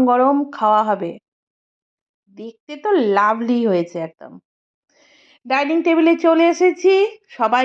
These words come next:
মিলে খেতে বসে পড়েছি একসঙ্গে। আমি তো বাটা মাছের ঝাল দিয়ে ভাত খাবো বলে মানে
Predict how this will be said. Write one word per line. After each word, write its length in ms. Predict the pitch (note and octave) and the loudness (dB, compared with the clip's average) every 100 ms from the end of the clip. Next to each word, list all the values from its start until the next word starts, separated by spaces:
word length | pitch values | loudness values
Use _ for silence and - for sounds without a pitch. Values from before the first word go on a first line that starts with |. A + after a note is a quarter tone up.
| C4+ | 2
মিলে 220 | C4+ C4 C4 | 2 2 0
খেতে 180 | B3+ B3 | -2 -2
বসে 160 | B3 C4+ C#4 | 0 0 0
পড়েছি 240 | C#4 C#4+ | 0 0
একসঙ্গে। 640 | C#4 B3 - C4+ C4 C4+ D#4+ D#4+ G3+ | -2 -2 -2 2 2 4 0 -2 -4
আমি 280 | G3+ G#3+ A#3+ B3 _ C#4 | -4 -2 -2 -4 _ -10
তো 100 | C#4+ D4+ D#4 - _ _ _ _ | -4 -4 -4 -8 _ _ _ _
বাটা 360 | G3 F3+ F3+ F#3 | -16 -12 -8 -6
মাছের 340 | G3 G#3 B3+ A#3+ | -8 -8 -8 -8
ঝাল 200 | G3 F3+ F#3 | -6 -4 -4
দিয়ে 200 | A3 B3 | -4 -4
ভাত 260 | C4 - - - | -2 -4 -8 -10
খাবো 220 | G#3 A3+ A#3 | -14 -12 -10
বলে 200 | B3+ C4+ D#4 - _ - _ - _ _ | -6 -4 -6 -10 _ -20 _ -20 _ _
মানে 180 | A3 | -10